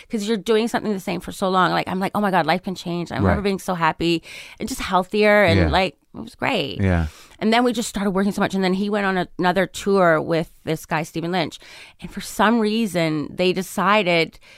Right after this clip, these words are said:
Speaker 1: that they each would do an hour and fifteen.
Speaker 2: Ugh.
Speaker 1: Which is ridiculous. And Stephen Lynch is, like, playing guitar and stuff.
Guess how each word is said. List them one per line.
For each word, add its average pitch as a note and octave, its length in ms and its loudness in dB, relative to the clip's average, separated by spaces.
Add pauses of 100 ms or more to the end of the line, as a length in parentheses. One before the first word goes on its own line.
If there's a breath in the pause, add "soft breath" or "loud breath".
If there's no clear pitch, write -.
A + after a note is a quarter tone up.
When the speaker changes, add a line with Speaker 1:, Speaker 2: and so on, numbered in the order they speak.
(400 loud breath)
Speaker 1:
that - 180 -2
they G3 80 0
each G3+ 320 -4
would G3+ 100 -6
do G3 140 2
an F3 80 0
hour E3 160 4
and E3 80 -4
fifteen. E3 600 -2 (320)
Speaker 2:
Ugh. E2+ 160 -2 (560 loud breath)
Speaker 1:
Which A#3+ 240 -4
is B3 300 2
ridiculous. A3 720 -6 (220 loud breath)
And B3+ 140 4
Stephen C4 320 0
Lynch B3 240 -2
is, G3 100 -6
like, F#3 200 2
playing G3+ 160 -4
guitar D#3+ 240 -6
and A#2 100 -4
stuff. D#3+ 200 0